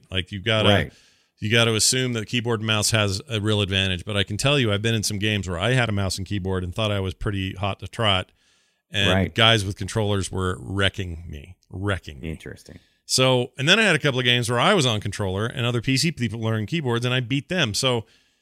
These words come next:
Speaker 2: Hmm.
Speaker 1: I'm not saying the keyboard and the mouse. I mean, obviously, I think if you're the best kind of player, you're probably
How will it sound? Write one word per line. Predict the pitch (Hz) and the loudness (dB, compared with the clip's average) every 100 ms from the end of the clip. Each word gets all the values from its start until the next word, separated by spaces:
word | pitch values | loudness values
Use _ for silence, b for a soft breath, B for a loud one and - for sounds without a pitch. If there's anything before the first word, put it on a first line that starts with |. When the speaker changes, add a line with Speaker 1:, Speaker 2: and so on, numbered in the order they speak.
| _ - | _ -2
Speaker 2:
Hmm. | 220 - | -2 0
Speaker 1:
I'm | 156 | 0
not | 190 160 | 0 2
saying | 170 160 | 2 2
the | |
keyboard | 135 170 143 147 131 123 - _ | 0 -4 -2 0 0 -2 -10 _
and | 123 | -6
the | 123 | -2
mouse. | 127 120 - - | -2 -2 -4 -6
I | 143 | -2
mean, | 143 | 2
obviously, | 139 131 - 123 110 | 2 2 0 0 0
I | |
think | - 117 | 0 -4
if | 110 | -6
you're | 107 | -6
the | 101 | -4
best | 107 101 | -2 -2
kind | - 110 | -2 -2
of | 90 | 0
player, | 110 104 | 2 2
you're | 98 92 | 0 0
probably | - 98 98 90 92 87 | 0 0 -2 -2 -2 -4